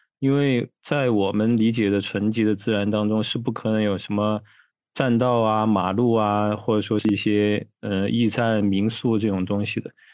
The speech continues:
嗯，所以其实现在的我们所认知的这个自然，在我看来已经是一种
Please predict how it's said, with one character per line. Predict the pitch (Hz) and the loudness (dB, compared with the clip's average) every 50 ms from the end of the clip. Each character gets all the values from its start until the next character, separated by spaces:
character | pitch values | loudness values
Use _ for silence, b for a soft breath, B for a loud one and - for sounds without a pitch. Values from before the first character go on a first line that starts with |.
| b b b b _ _ _ _ - | b b b b _ _ _ _ -2
嗯， | 110 110 110 110 | 0 2 2 2
所 | 107 - - 139 | 0 2 0 2
以 | 165 175 156 | 2 2 2
其 | - - - 131 135 | 0 0 0 0 0
实 | 131 147 143 | 2 0 0
现 | - - 160 156 156 | 0 0 0 0 2
在 | 147 180 180 170 | 2 2 0 0
的 | 135 110 104 98 98 95 - - | 0 0 0 2 0 0 -2 -2
我 | - 113 101 | -2 0 0
们 | 101 110 113 117 117 - - _ _ | 2 2 2 0 -2 -4 -14 _ _
所 | - - 110 104 | -8 -2 0 0
认 | 107 120 127 123 | 2 2 2 2
知 | 113 117 123 | 0 0 0
的 | 117 117 110 | 2 2 2
这 | 117 113 | 2 2
个 | 110 | 0
自 | 104 - - 120 110 | 0 0 0 0 2
然， | 104 101 101 101 104 | 2 2 2 0 0
在 | - 127 117 | 0 2 2
我 | 104 98 | 2 0
看 | 92 - 117 110 | 0 0 -2 0
来 | 104 104 104 | 2 2 2
已 | 104 98 98 | 2 2 0
经 | 92 - 110 110 | 0 0 0 0
是 | 110 - - 123 113 | 0 -2 0 0 0
一 | 107 | 2
种 | 101 104 95 92 92 - | 2 0 0 -2 -2 -4